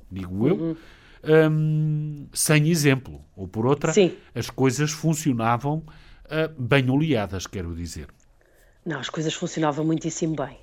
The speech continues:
Speaker 1: Uhum.
Speaker 2: muitíssimo bem, isso é preciso dizê-lo, e, e à medida depois que a guerra, eh, também, também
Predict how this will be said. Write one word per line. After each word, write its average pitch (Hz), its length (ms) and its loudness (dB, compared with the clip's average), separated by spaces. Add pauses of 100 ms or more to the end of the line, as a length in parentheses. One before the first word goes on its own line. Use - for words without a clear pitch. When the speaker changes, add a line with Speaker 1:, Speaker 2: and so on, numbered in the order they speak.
(140)
Speaker 1:
Uhum. 98 60 -6
Speaker 2:
muitíssimo 98 440 -4
bem, 131 160 -4
isso 131 160 -4
é 143 60 2
preciso 151 340 -4
dizê-lo, 156 580 2 (460)
e, 165 540 -4
e 151 40 4
à 139 80 4
medida 147 320 -4
depois 156 280 -8
que - 140 -10
a 156 40 -4
guerra, 151 460 0
eh, 143 440 -4
também, 147 440 -4
também 143 680 -6